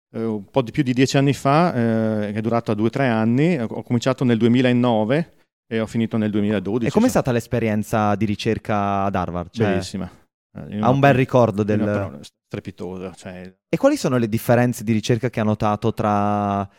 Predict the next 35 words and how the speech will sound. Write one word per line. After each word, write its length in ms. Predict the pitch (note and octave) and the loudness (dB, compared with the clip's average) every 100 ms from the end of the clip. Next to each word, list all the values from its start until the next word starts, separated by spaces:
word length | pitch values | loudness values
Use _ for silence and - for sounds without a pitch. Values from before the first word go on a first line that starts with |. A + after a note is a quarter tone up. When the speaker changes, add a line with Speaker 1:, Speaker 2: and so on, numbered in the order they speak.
| _ _ _ | _ _ _
Speaker 2:
tra 120 | A#2+ | 0
appunto 380 | A2+ C3 C3+ B2+ | 0 -2 2 4
Harvard 480 | A#2+ B2+ B2+ C3 A#2 | 4 2 2 2 2
e, 440 | G#2 G#2 G#2 G2+ - | 2 4 2 0 -4
e 380 | A2 G#2 G2+ | -4 -2 -2
l'Italia, 260 | G2 A#2+ C#3+ | 0 4 8
Speaker 1:
Allora, 160 | A2 F#2 | 8 4
Speaker 2:
insomma? 260 | F2+ - | -2 -4
Speaker 1:
sc-, 120 | F#2 F#2 | -4 -2
cominciamo 280 | C#3 E3 A3+ | 0 2 4
a 20 | |
dire 100 | F3+ | 6
le 60 | C#3+ | 6
cose 200 | C3+ C#3 | 4 4
positive 420 | B2+ A#2+ C3 A#2 | 4 2 2 4
di 120 | A2 | 4
qua, 280 | - G2+ F2+ - - | 4 2 2 -8 -6
Speaker 2:
Ok. 160 | G#2+ A#2 | -4 0
Speaker 1:
eh, 220 | G#2+ G2 A2 | 0 0 0
se 120 | - | 6
no, 140 | C3+ | 8
se 120 | F#3 | 8
no 120 | C#3 C3 | 8 8
cadiamo 440 | C3+ A#2+ C3 C3+ | 8 8 6 6
nella 200 | B2+ A#2+ | 2 2
Speaker 2:
<laughs> 20 | |
Speaker 1:
rete 120 | A#2+ B2+ | 6 8
Speaker 2:
Va 80 | D#3 | 8
Speaker 1:
di 60 | |
Speaker 2:
bene. 140 | G#2 G2 | 10 10
Speaker 1:
dire, 240 | B2 A#2+ | 10 10
"Ah, 180 | B2 D3+ | 10 8
all'estero", 500 | B2+ C3 C3+ C#3 B2+ | 8 4 2 0 2
le-, 120 | A2+ | 0
ci 120 | - | -4